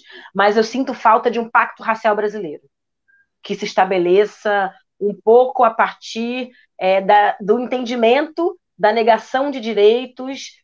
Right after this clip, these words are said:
é, que Carolina Maria de Jesus falou nas décadas de cinquenta, sessenta. Faz muito tempo já. E anteriormente Dandara falou, e anteriormente Zum-,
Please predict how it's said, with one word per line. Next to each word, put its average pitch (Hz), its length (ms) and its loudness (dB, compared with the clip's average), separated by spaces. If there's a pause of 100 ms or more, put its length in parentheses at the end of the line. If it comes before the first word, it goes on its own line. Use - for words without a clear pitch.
(180)
é, 196 220 2
que 208 180 -10
Carolina 208 360 4
Maria 208 260 2
de 190 100 -8
Jesus 190 440 -8
falou 202 500 2
nas 190 240 -4
décadas 190 560 -2
de 175 320 -20
cinquenta, 180 500 -6
sessenta. 165 800 -8
Faz 175 160 0
muito 277 380 0
tempo 156 420 -4
já. 143 260 -2 (480)
E 202 240 4
anteriormente 196 880 4
Dandara 180 380 2
falou, 202 360 2
e 196 40 6
anteriormente 175 640 -4
Zum-, 160 260 -6